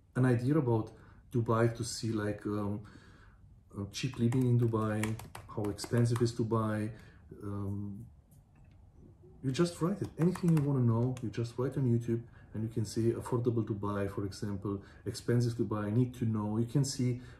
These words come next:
um, s-, sightseeing Dubai, sightseeing in Dubai. You can see different areas. You can get images and videos and, and imagination how Dubai looks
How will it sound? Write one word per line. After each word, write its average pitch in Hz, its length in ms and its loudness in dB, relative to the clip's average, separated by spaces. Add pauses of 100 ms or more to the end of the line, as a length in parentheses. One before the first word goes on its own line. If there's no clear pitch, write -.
(120)
um, 113 760 -2 (800)
s-, - 240 -8 (500)
sightseeing 123 680 2
Dubai, 107 580 0 (1500)
sightseeing 117 560 0
in 110 100 0
Dubai. 101 380 -2
You 110 60 -2
can - 160 0
see 117 160 -2
different 117 320 0
areas. 107 600 0
You 170 60 0
can 160 160 2
get 156 160 2 (360)
images 151 500 6
and 117 100 4
videos 139 460 2
and, 113 100 0 (100)
and 123 120 2
imagination 123 600 2
how 117 100 4
Dubai 107 260 -2 (100)
looks - 300 0